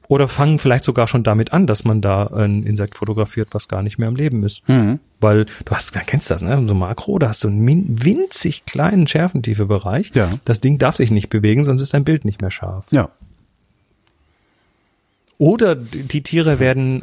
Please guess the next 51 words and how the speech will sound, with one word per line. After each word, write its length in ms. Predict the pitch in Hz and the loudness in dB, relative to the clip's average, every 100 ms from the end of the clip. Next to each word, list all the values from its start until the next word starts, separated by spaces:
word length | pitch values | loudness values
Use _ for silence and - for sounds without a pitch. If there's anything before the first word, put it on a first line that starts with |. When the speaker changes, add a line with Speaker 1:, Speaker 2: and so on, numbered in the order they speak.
| - | -6
Speaker 1:
äh, 40 | |
eingefroren 880 | 113 110 110 156 180 143 139 120 117 | -2 -2 0 2 2 0 2 2 2
und 60 | |
hinterher 260 | 131 127 120 | 0 0 -2
tauen 200 | 120 120 | -2 -2
sie 100 | 117 | -2
wieder 160 | 104 110 | -2 0
auf 220 | 156 123 | 0 -2
und 80 | 110 | -6
fliegen 260 | 110 110 113 | -6 -4 -4
weg. 220 | 135 - | -6 -8
Also 340 | 107 104 107 110 | -6 -4 -6 -4
Speaker 2:
Wa- 260 | 156 - 233 - | -2 0 0 -4
Speaker 1:
es 100 | - | -6
gibt 160 | - | -6
da 80 | 101 | -8
viele 380 | - - 240 247 | -10 -6 -2 2
Möglichkeiten. 640 | 175 226 113 - 101 95 82 | 2 0 -6 -6 -6 -6 -6
Speaker 2:
Ach, 20 | |
Scheiße. 180 | 101 - _ _ - - - _ - | -10 -10 _ _ -20 -20 -20 _ -8
Speaker 1:
Es 140 | 113 | -4
gibt 160 | 165 - | -2 -2
da 80 | 135 | -4
viel 240 | - 196 | -4 -4
Zeug, 220 | - 151 | 0 2
Speaker 2:
Aber 80 | 165 | 2
es 80 | 120 180 | 2 2
ist 220 | 160 - | 0 -2
Speaker 1:
was, 240 | 131 143 143 | -2 -2 -4
Speaker 2:
eine 100 | 139 | -4
Speaker 1:
was 60 | 147 | 0
nicht, 300 | 147 - - - - | 0 0 -6 -14 -4
was 240 | 139 - | -2 -2
au-, 200 | - 135 | -2 -2
aus, 280 | 123 123 - - | 2 0 0 -4
aus 200 | 127 123 | -2 0
mancher 360 | 113 101 107 160 | 2 2 2 2
Sicht 320 | 175 - - | 2 -2 -6
überhaupt 300 | 143 139 - | -2 -2 -2
nicht 140 | 147 | -4
okay 280 | 143 - 107 | -6 -8 -6
ist, 140 | 101 - | -6 -6
natürlich. 480 | 101 143 104 104 - | -2 0 0 -2 -14
Speaker 2:
Ja. 840 | _ _ - - - _ _ 123 | _ _ -20 -20 -20 _ _ -4
Ich 100 | - | -2
finde 160 | 147 - | 0 0
das 100 | 113 | 0
eine 80 | 101 | -2
gute 260 | 104 - | -2 0
Idee, 520 | 107 101 165 110 101 | 0 2 2 2 0
weil 280 | 98 113 104 | 0 0 0